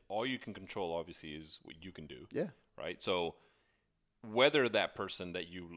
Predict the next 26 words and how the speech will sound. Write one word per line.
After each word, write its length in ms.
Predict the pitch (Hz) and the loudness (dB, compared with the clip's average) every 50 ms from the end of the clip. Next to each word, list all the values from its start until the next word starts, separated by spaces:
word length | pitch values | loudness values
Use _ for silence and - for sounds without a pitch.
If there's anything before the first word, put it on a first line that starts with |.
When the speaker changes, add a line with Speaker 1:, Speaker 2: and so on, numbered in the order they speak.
| 80 87 | -10 -8
Speaker 1:
let 240 | 87 80 - - - | -6 -8 -8 -8 -8
cut 180 | - 101 90 | -6 -6 -4
in 280 | 87 87 82 82 80 80 - _ _ _ _ _ | -4 -6 -8 -8 -10 -12 -16 _ _ _ _ _
does 180 | - 92 92 - | 0 0 0 0
it 60 | 87 | -2
or 80 | 87 82 | -4 -4
not, 320 | 78 82 95 117 139 - - _ _ _ _ _ _ _ _ _ _ _ _ _ _ _ _ _ _ _ _ _ _ _ _ _ _ _ _ _ _ _ _ _ _ _ _ _ _ - | -2 0 0 0 -2 -4 -8 _ _ _ _ _ _ _ _ _ _ _ _ _ _ _ _ _ _ _ _ _ _ _ _ _ _ _ _ _ _ _ _ _ _ _ _ _ _ -20
you're, 220 | 101 101 107 117 127 | -8 -4 -4 -2 0
you're 140 | 120 127 | 2 4
not 80 | 143 151 | 4 4
gonna 120 | 135 120 98 | 4 2 0
know. 200 | 107 156 262 - - - - - | 0 0 -2 -2 -6 -10 -6 -2
Speaker 2:
Yeah. 160 | 98 104 104 - - _ _ - 98 | 0 0 0 -2 -6 _ _ -8 -6
Speaker 1:
Like, 200 | 92 98 95 104 | -6 -4 -4 -4
if 100 | 101 - | -2 0
they're 80 | 131 | 0
gonna 160 | 143 165 147 | 2 2 0
put, 260 | 123 - - 143 113 - | 0 2 2 0 2 2
pay 120 | - 123 | 0 -2
it 80 | 104 - | -2 0
forward, 280 | - 113 131 165 160 | 0 0 2 0 0
you're 100 | 139 147 | -2 -4
not 120 | 156 143 120 | -4 -4 -4
gonna 140 | 123 - | -6 -6
know. 280 | - 87 - - - - _ _ - - - - - - - | -8 -8 -8 -8 -10 -12 _ _ -20 -20 -20 -20 -6 2 4
But 220 | 120 113 104 - | 4 4 4 2